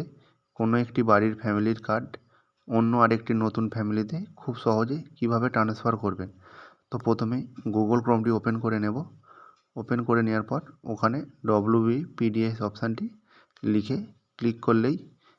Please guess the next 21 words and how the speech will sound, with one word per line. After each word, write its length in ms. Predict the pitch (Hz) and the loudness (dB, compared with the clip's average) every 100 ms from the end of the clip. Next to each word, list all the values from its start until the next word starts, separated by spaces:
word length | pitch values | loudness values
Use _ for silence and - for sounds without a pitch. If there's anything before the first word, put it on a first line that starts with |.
| _ _ | _ _
একটি 200 | 117 - 113 | -8 -2 0
নতুন 240 | 113 113 117 117 | 0 0 -4 2
পেজ 160 | 117 113 - _ _ _ - | 0 0 -10 _ _ _ -6
ওপেন 280 | 117 117 110 | -2 0 0
হবে। 160 | 104 151 - - _ _ _ _ _ _ | -2 -6 -10 -20 _ _ _ _ _ _
সেই 200 | - 117 | 0 0
পেজটিতে 420 | 117 120 117 113 135 175 - | 4 2 2 0 -2 -6 -6
তৃতীয় 280 | 120 117 131 | -4 0 0
নম্বর 220 | 120 113 110 | 0 0 -2
যেটি 180 | 110 104 110 | -2 0 0
আছে 140 | 104 - 165 - | 0 -4 -10 -4
Food 160 | 113 113 | 0 2
and 100 | 113 | 0
Supply 300 | 113 107 113 113 | -4 -2 -2 0
Department, 400 | 113 110 110 135 170 - - | 0 0 -2 -6 -8 -16 0
Government 360 | 104 104 110 110 | 2 2 0 -2
of 60 | 113 | -2
West 180 | 104 110 | -2 -4
Bengal, 240 | 117 120 180 - - - _ _ | -6 -4 -6 -8 -20 -20 _ _
সেটিতে 460 | - 113 - - 139 175 - _ _ _ | -2 -2 -2 -6 -4 -4 -8 _ _ _
ক্লিক 180 | 131 | -2